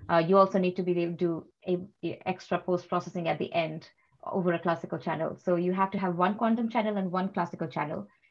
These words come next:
between a ground station and a satellite. Um, and then you would need to have, like, inter-satellite connections. You would need to have, like, connections maybe between ground stations as well.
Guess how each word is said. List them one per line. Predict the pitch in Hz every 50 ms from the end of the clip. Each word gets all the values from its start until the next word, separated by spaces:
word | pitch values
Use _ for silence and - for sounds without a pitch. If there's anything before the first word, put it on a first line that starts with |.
| _ _ -
between | 175 180 - - 190 185 180 180 180 175 175 - -
a | 185
ground | 175 - 180 175 190 196
station | - - 180 180 - 185 - 131 -
and | 185 175 170 170 - - -
a |
satellite. | 180 - 180 180 175 - 170 156 160 - 226 - - _ _ _ _ _ _ _ _ _ _ -
Um, | 170 165 160 156 156 156 156 151 151 - - _ _ _ _ _ _ _ _ _ _ _ _ _ - 202
and | 196 190 180
then | 196 190 185
you | 185 180
would | 175 185 175 175
need | 180 180 180 -
to | 190
have, | 180 185 175 160 170
like, | 160 - -
inter-satellite | 262 233 240 226 - 233 220 226 214 208 202 - _ _ _ _ _
connections. | - 220 202 190 190 - - 190 180 180 - 196
You | 180
would | 180 175
need | 180 180 180 -
to | 180
have, | 170 175 170 160
like, | 175 165 160 165 - - _ _ _ _ _ _ _ _ _ _ -
connections | 196 185 180 180 180 - 185 175 - - - - -
maybe | 185 185 180 180 185 190 196 190 214 202
between | 185 196 202 - 220 214 208
ground | 202 202 196 202 202
stations | - 208 196 - 202 190 -
as | 202 180 170
well. | 175 175 196 254 311 311